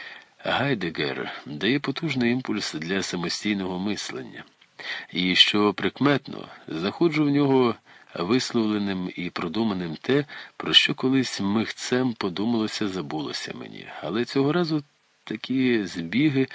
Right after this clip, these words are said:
викликають не захват, мовляв, отже, і я не останній дурень у цьому світі, і не усвідомлення якоїсь містичної партиципації, а щось схоже на ревність,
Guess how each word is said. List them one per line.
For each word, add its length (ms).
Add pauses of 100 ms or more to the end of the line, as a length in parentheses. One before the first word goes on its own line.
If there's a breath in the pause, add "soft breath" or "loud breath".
(280 loud breath)
викликають 840
не 140
захват, 580
мовляв, 480 (300 loud breath)
отже, 520 (360 soft breath)
і 180
я 200
не 140
останній 460
дурень 520
у 100
цьому 320
світі, 520 (320 loud breath)
і 120
не 100
усвідомлення 760
якоїсь 500
містичної 800 (1080 soft breath)
партиципації, 1300 (1160)
а 140
щось 240
схоже 360
на 160
ревність, 760